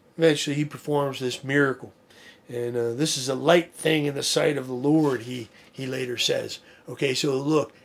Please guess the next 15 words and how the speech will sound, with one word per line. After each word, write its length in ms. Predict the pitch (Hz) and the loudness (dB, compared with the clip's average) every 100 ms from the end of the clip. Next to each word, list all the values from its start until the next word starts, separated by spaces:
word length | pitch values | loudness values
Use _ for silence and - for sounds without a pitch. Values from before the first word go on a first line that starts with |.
| - | -6
Elisha, 680 | 143 156 185 185 - 160 - - _ _ _ _ _ _ - | 0 4 6 6 6 4 2 -12 _ _ _ _ _ _ -6
um, 580 | 147 151 151 147 143 151 _ _ | -2 0 2 2 0 -8 _ _
you 120 | 160 165 | -6 -2
know, 220 | 165 151 | 0 0
starts 520 | - - 180 170 - | -2 2 4 4 2
this 220 | 170 151 | -2 -2
dialogue 840 | - 165 185 170 143 135 135 135 | 2 4 6 4 4 6 6 6
with 200 | 135 139 | 2 -2
that 180 | 160 147 | 2 2
interesting 560 | 160 151 147 - 147 135 | 2 0 -4 -4 -6 -6
question. 500 | - 160 160 - 139 | 2 4 4 0 -6
Elisha, 600 | 139 156 170 - 147 143 - - - | -2 0 2 2 0 0 -10 -20 -6
who 260 | 151 143 160 | 0 2 2
interestingly 760 | 170 160 - 165 147 147 139 | 0 -2 -2 -2 0 -2 -2
enough, 480 | 127 147 156 127 | 0 2 4 2